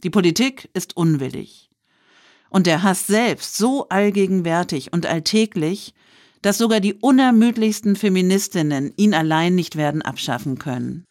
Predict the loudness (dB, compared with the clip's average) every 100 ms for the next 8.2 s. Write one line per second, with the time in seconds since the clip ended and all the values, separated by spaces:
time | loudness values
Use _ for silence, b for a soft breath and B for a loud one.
0 | _ _ _ -6 -2 2 4 4 2 0
1 | 0 -2 -2 0 2 2 0 -2 -10 _
2 | _ _ 0 0 -2 -6 -2 0 0 0
3 | 0 0 -2 -2 -2 -2 -4 -6 -8 -8
4 | -6 -6 -6 -6 -6 -6 -6 -10 _ -2
5 | 2 2 4 2 2 0 0 2 2 2
6 | -2 -2 -4 -4 -6 -6 -4 -4 -4 -6
7 | -6 -8 b b b -2 0 2 0 -4
8 | -6 -12